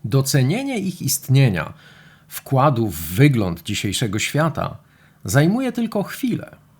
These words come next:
ale kiedy to robię, mam wrażenie, że moja dusza potężnieje.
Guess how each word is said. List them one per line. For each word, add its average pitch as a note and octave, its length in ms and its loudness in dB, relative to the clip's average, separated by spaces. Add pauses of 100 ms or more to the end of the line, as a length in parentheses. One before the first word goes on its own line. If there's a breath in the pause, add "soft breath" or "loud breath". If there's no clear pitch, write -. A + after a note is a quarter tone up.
(120)
ale G#2 280 -2
kiedy A2 260 0
to F#2 160 -4
robię, C3+ 320 0 (360)
mam A#2 240 -2
wrażenie, G2+ 680 0
że F2+ 280 -4 (300 soft breath)
moja B2+ 380 6
dusza G#2+ 540 -2 (340)
potężnieje. B2+ 920 2